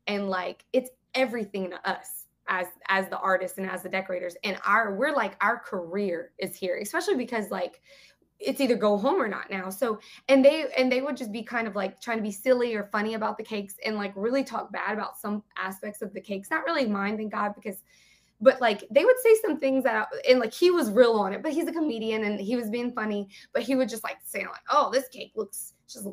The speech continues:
like, looking like a dead whatever." And we're like, "Oh, like, we're right here, bro."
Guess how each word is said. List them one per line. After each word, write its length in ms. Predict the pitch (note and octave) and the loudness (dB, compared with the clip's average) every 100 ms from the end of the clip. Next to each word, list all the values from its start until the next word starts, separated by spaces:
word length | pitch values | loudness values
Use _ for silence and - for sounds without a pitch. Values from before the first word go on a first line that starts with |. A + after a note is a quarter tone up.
| - | -8
like, 160 | G3 F#3+ | -6 -6
looking 320 | G3+ B3 B3 | -4 -4 -4
like 160 | A#3 G#3+ | -8 -8
a 80 | F#3 | -8
dead 400 | - A#3+ A#3 G#3+ | -2 -2 -2 -2
whatever." 440 | G#3 C4 C#4+ A#3 - | 2 4 4 0 -2
And 100 | B3 | 0
we're 80 | B3+ | 2
like, 200 | A#3 A3+ | 2 0
"Oh, 360 | - A5 A#5 - - | 0 2 2 0 0
like, 140 | C4 | 2
we're 180 | D4+ C#4+ | 2 4
right 280 | C#4+ E4+ D#4 | 4 4 2
here, 320 | G4+ A#4 A#4 | 2 4 4
bro." 120 | G4 | 6